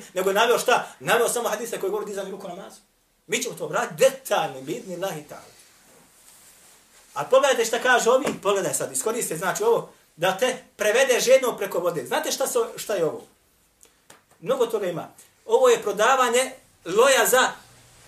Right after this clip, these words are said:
bubrege. Jeste čuli za ovaj izraz? Kaže, pro-, nemoj im prodavati, kaže, loj za bubrege. Jeste čuli za to? O čemu se radi?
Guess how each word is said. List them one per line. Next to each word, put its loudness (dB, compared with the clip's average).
bubrege. 4
Jeste -8
čuli 0
za 6
ovaj 6
izraz? -4
Kaže, -2
pro-, 2
nemoj -2
im -2
prodavati, 2
kaže, -2
loj 6
za -2
bubrege. -4
Jeste -18
čuli -4
za -2
to? -12
O -12
čemu 2
se 0
radi? 2